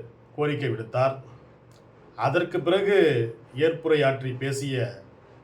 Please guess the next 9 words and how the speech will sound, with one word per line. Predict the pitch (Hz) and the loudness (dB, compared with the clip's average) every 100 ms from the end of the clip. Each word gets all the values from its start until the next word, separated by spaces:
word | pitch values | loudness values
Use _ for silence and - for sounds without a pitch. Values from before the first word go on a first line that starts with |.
| - - - | -20 -20 -12
மாண்புமிகு | 113 131 143 139 143 151 | -2 2 2 0 0 0
பள்ளிக்கல்வித்துறை | 123 135 151 156 139 131 131 | 0 0 -2 -2 -4 -2 0
அமைச்சர் | 123 131 147 127 | 0 0 -2 -2
அண்ணன் | 120 127 | -2 -2
அவர்கள் | 117 143 147 - - - - - - - - - - | -2 -2 -4 -4 -10 -20 -20 -20 -20 -20 -20 -20 -12
உடனடியாக | 117 143 156 156 160 170 185 175 156 - - - _ _ _ - - _ - | -4 2 4 4 4 4 6 4 2 -6 -20 -20 _ _ _ -20 -20 _ -8
எங்கள் | 135 135 123 | -4 -2 0
மாநில | 117 135 151 143 | 0 0 0 0
தலைவர், | 123 131 127 139 | -2 -4 -2 -2